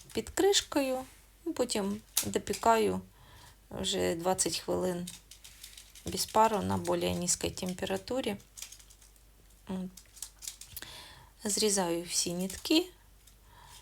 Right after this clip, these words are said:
М, нитки такі, щоб були без ворсу, щоб нічого не залишилось.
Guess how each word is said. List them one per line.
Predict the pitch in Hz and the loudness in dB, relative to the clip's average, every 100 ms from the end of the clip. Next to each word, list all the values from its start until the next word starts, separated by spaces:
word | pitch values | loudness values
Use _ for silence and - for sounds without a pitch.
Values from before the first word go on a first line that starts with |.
| - - - - - - - - - - - - - - - - - - - - | -20 -20 -20 -20 -20 -20 -20 -20 -20 -20 -20 -20 -20 -20 -20 -20 -20 -20 -20 -12
М, | 208 202 214 | -8 -8 -4
нитки | 214 - - | -4 -2 -2
такі, | - 185 190 | -2 -2 0
щоб | 185 180 175 - | 2 2 -2 0
були | 196 - 185 190 190 180 170 - - - | 2 2 2 2 2 2 -4 -10 -8 -6
без | 185 202 208 | 0 2 2
ворсу, | 214 302 320 - 262 240 - - - - | 4 4 6 2 0 -4 -8 -20 -20 -10
щоб | - 190 | -8 -4
нічого | 196 190 196 185 185 | -4 -2 -2 0 -2
не | 180 185 | 0 0
залишилось. | 190 208 254 - 214 202 - | 0 2 2 2 0 -2 -6